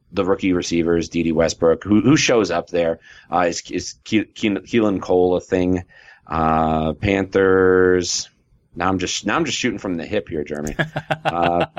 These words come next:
Speaker 1: yeah, I mean, the Panthers, I, I guess Devin Funchess comes to mind, but he might not even play this one. Um, and the Saints is, can Drew Brees continue to do this? And, uh, and,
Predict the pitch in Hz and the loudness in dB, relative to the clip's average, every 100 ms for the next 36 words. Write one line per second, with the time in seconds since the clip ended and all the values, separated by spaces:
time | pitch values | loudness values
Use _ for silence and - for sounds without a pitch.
0 | - 78 - _ _ _ 131 - 113 113 | -10 -10 -14 _ _ _ -16 -2 0 2
1 | 113 107 127 127 123 117 110 101 95 80 | 0 -2 -2 -2 0 0 0 -4 -6 -4
2 | 92 85 - 92 82 82 82 85 80 82 | -2 -4 -2 -2 -2 -6 -6 -6 -6 -6
3 | 78 78 87 90 101 92 80 80 78 - | -4 -2 0 0 0 -2 -4 -4 -6 -2
4 | 85 82 78 76 80 78 78 - - - | 2 2 0 -4 -2 -2 -4 -8 -20 -8
5 | - 87 95 95 107 113 113 98 90 - | -2 2 2 0 0 0 0 -4 -6 -8
6 | - 104 107 110 92 104 104 - 90 104 | -4 -2 0 0 0 -2 -2 -6 -4 -2
7 | 98 90 101 98 101 92 87 87 87 87 | -2 0 2 2 0 0 0 2 2 2
8 | 85 87 87 | 2 0 -4